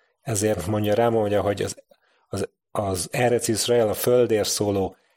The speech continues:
áldáshoz jut az asztali áldás során, akkor egyen hozzá egy kis vizet, hogy mikor befejezi, akkor már, ö, könnyebben és kellemesen fogyasztható legyen a bor.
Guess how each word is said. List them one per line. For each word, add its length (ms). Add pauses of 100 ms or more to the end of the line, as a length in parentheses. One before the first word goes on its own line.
áldáshoz 720
jut 500
az 140
asztali 360
áldás 380
során, 460 (340)
akkor 380
egyen 480
hozzá 380
egy 140
kis 200
vizet, 680 (100)
hogy 420 (480)
mikor 380
befejezi, 540
akkor 420
már, 320 (540)
ö, 160 (260)
könnyebben 520
és 360
kellemesen 560
fogyasztható 600
legyen 260
a 60
bor. 360